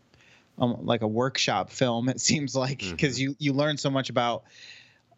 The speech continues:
Speaker 1: what happened and how it came to be, and changing, like you said, changing directors and having the, your main actor go through acting lessons, which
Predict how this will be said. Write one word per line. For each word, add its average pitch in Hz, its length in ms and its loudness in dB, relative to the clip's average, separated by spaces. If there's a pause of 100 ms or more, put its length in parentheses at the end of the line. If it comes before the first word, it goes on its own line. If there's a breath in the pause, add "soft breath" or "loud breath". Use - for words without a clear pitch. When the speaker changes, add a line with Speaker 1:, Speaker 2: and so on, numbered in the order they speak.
(180)
Speaker 1:
what 139 280 2
happened 131 560 0
and 120 140 -2
how 120 280 0
it 113 120 -4
came 123 280 -2
to 113 40 -4
be, 117 400 0
and 110 140 -2
changing, 113 320 -2
like 104 140 -2
you 110 60 -4
said, 104 160 -2
changing 107 360 0
directors 117 580 -2
and 107 100 -6
having 107 580 -2
the, - 140 -4
your 110 180 0
main 117 200 0
actor 110 380 0
go 113 180 0
through 107 400 -4
acting 117 320 0
lessons, 120 540 0
which 113 320 0